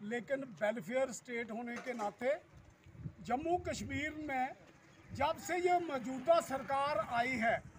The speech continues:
इन्होंने गरीबों पर तरह तरह के tax, चाहे जीएसटी,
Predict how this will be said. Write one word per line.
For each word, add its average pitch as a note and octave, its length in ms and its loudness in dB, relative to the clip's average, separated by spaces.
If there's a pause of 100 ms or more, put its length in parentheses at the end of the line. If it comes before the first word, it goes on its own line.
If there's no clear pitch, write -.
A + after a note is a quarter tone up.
(960)
इन्होंने F#4 360 12
गरीबों D#4+ 480 4
पर F4 480 6 (200)
तरह E4+ 220 8
तरह E4+ 260 10
के D#4 220 6
tax, - 380 2
चाहे C#4+ 340 2
जीएसटी, C4+ 800 0